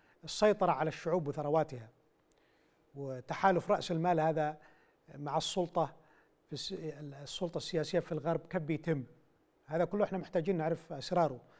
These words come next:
لكي نفهم لماذا وكيف يتحرك وكلاؤهم عندنا هنا في الداخل وفي الإقليم.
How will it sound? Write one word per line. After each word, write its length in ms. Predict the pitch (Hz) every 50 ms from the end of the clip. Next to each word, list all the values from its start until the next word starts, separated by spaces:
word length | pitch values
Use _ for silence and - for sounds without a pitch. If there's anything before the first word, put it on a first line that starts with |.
| - - _ _ _ _
لكي 240 | 160 151 - 190 185
نفهم 380 | 185 208 202 - 175 190 185 170
لماذا 340 | 175 175 202 208 196 185
وكيف 300 | 175 165 160 - 202 170
يتحرك 520 | 170 151 - 147 - 180 180 185 165 - -
وكلاؤهم 560 | - - 170 175 196 190 185 165 165 180 185 185 - - _ _ _ _ _ _ _ _ _ _ _ - _ _ _ _ _ - -
عندنا 400 | - 208 202 180 180 170 170 170
هنا 100 | 190 190
في 80 | 156 -
الداخل 380 | 156 135 - 180 170 - 180 160
وفي 140 | 147 135
الإقليم. 420 | 170 151 156 - - 160 156 131